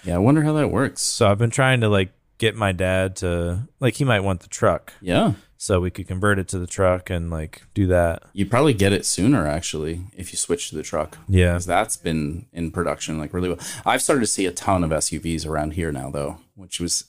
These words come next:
Speaker 1: interesting.
Speaker 2: I've seen a couple.
Speaker 1: Saw the first one about a month ago, and now I've seen probably six.
Speaker 2: Hmm.
Speaker 1: So,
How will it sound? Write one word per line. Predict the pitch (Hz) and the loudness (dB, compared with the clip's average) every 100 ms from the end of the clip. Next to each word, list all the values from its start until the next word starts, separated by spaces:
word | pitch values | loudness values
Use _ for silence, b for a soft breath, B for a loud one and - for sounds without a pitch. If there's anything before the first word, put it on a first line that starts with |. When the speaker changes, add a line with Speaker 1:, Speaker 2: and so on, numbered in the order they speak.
| - | -8
Speaker 1:
interesting. | 82 82 - 78 82 | -6 -6 -8 -8 -8
Speaker 2:
I've | - | -6
seen | - 190 | 2 2
a | 175 | 2
couple. | - 156 - 90 98 - | 2 2 4 2 2 -2
Speaker 1:
Saw | - 98 95 | 2 4 4
the | 90 | 2
first | - 95 - | 2 0 2
one | 101 95 | 4 4
about | 87 92 | 4 4
a | 92 | 4
month | 95 98 107 | 4 4 4
ago, | 87 82 82 78 | 2 2 0 0
and | 92 95 | 0 2
now | 90 98 101 107 | 4 4 4 4
I've | 78 87 | 0 -2
seen | - 95 90 90 | 0 2 2 2
probably | - 254 | 2 4
six. | - 92 87 - - - - _ _ _ - | 4 2 0 -2 -8 -10 -20 _ _ _ -6
Speaker 2:
Hmm. | 160 101 | -6 -6
Speaker 1:
So, | - 71 73 - | -10 -6 -6 -6